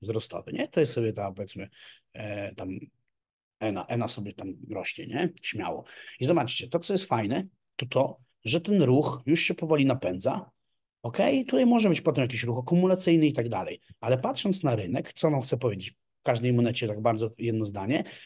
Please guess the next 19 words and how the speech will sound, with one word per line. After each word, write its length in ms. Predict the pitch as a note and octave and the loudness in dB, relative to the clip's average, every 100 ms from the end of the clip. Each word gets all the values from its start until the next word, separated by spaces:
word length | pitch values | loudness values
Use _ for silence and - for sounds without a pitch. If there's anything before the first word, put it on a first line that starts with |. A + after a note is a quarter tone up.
| - - | -14 -2
że 140 | B2 | 0
po 80 | D3 | 2
prostu 240 | C#3+ B2 | 0 -2
w 120 | A2+ - | -10 -2
tym 400 | F#3+ C4+ A#3 - _ - | 4 4 4 0 _ -6
przedziale 640 | - A#2+ A2 G2+ - C4 _ _ - | 0 0 0 0 0 -2 _ _ -6
warto 340 | A2 C#3+ B2+ | 0 0 2
ją 120 | C3 A#2 | 0 0
po 80 | |
prostu 200 | G#2+ - | -2 -6
kupić, 480 | A2+ A2+ - - - - | -6 -6 -6 -10 -10 -8
jeżeli 360 | G#2+ C3+ C3+ G2+ | -2 0 0 0
się 260 | A#2+ B2+ G2 | 0 0 -4
moneta 540 | A2+ A#2+ A#2 - G2 - | -2 0 0 0 -6 -6
pojawi. 360 | - E2+ E2+ - _ - | -6 -4 -4 -8 _ -20
O, 60 | - _ _ | -20 _ _
to 100 | D3 | -2
jest 100 | B2+ | 0
przedział. 280 | - F2 | -2 -4